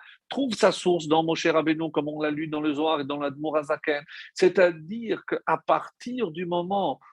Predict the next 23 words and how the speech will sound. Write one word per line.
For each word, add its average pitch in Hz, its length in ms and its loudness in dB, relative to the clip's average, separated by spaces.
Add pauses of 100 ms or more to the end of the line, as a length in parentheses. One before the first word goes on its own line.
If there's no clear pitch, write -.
(140)
où 175 180 6
Moshe 175 420 2
va 208 320 2
permettre, 170 1080 -2 (240)
à 156 140 2
travers 190 400 2
son 202 260 -8
essence, 190 500 -8 (380)
à 147 140 4
la 156 100 4
Torah 202 460 -2
d'éclairer, 180 680 -4
à 156 80 -2
la 160 80 4
Torah 185 640 -2
de 135 140 -12
se 160 100 -8
perpétuer, 151 800 -2 (300)
c'est - 440 0
sa 214 460 0
réparation 165 1040 -4
à 139 120 2
lui 123 340 -4